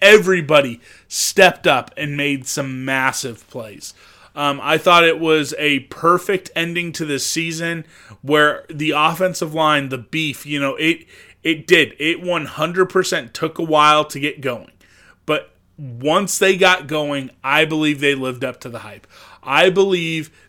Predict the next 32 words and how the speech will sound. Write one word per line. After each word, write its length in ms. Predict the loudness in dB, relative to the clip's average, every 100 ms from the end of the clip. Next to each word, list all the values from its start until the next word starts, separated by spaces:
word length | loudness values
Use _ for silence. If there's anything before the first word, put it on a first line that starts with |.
| -10
that 160 | -6
they 160 | -2 -2
lived 360 | 0 -4 -4 -2
up 360 | 0 0 -2
to 220 | -8 -4 0
the 140 | 2
hype. 260 | 2 0 -2
You 100 | -2
have, 380 | 0 0 -4 _ _ _ -10
uh, 280 | -6 -4 -6 -14 _ _ -12
consensus 800 | -8 -6 0 0 0 -2 -4
unanimous 500 | -4 -2 -2 -4 -4
All-Americans. 760 | -2 -2 -2 0 2 0 -4 -4
I 80 | -4
think 200 | -6 -8
you 100 | -6
have 180 | -6
at 100 | -6
least 340 | -8 -6 -8 -6
two 360 | -2 -2 -4 -10 -20 _
draft 480 | -4 4 6 4 2
picks. 340 | -2 -4 -6 -12 _ _
You 100 | -2
had 220 | -2 -2 -6
three 320 | -4 -2 4
guys 420 | 6 6 4 2
who 100 | -2
were 140 | -2
getting 460 | -2 -2 -2 -4 -12
all 360 | -12 -2 2 2
Big 300 | 2 -2 -2
Twelve 480 | 4 4 4 0